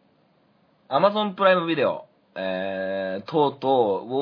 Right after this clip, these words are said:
ォーキングデッドを、えー、見てしまいました。シーズンワン。めちゃ面白い。めちゃくちゃ気持ち悪いけど、めちゃめちゃ面白いんですよ。ただ、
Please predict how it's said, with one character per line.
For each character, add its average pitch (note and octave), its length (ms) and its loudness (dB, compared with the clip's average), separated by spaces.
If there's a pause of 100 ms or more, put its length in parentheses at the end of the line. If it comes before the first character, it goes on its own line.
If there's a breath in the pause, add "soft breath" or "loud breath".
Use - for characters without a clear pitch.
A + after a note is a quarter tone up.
ォ C#3 40 -8
ー C#3 40 -20
キ C3+ 180 -4
ン C3+ 160 -4
グ B2+ 180 -8
デ C3 140 0
ッ B2 80 -10 (160)
ド G#2+ 120 -2
を、 B2 440 2 (1200 loud breath)
え A2+ 60 -4 (500)
ー、 - 20 -2
見 G#2+ 180 -6
て F#2+ 120 -6
し F#2+ 160 -6
ま F#2+ 160 -2
い F#2+ 60 -4
ま F#2 120 -4
し - 120 -10
た。 G2 180 2 (1300 soft breath)
シ G#2 180 -6
ー F#2 80 -8
ズ G2+ 60 -4
ン G2+ 100 -2
ワ G#2+ 140 2
ン。 F2+ 100 -4 (1000 loud breath)
め G#2 200 -6
ち - 100 -6
ゃ G#2+ 80 2
面 G2+ 160 -2
白 G2 240 -2
い。 D#2 40 -8 (880 soft breath)
め G#2+ 140 -8
ち - 60 2
ゃ E3+ 60 2
く - 60 -8
ち C3 60 -2
ゃ A#2 40 -2
気 - 100 -10
持 B2 120 0
ち B2+ 100 -2
悪 A2+ 180 2
い G#2 80 -2
け F#2 120 -4
ど、 E2 100 -6
め F2+ 120 -6
ち A2 100 -2
ゃ - 20 2
め G2 140 -4
ち G2+ 80 -2
ゃ - 20 2
面 G2 140 -2
白 F#2+ 220 -6
い - 20 -8
ん D#2+ 80 -12
で C#2+ 80 -14
す - 160 -20
よ。 - 100 -14
た F3 160 2
だ、 A#2 400 0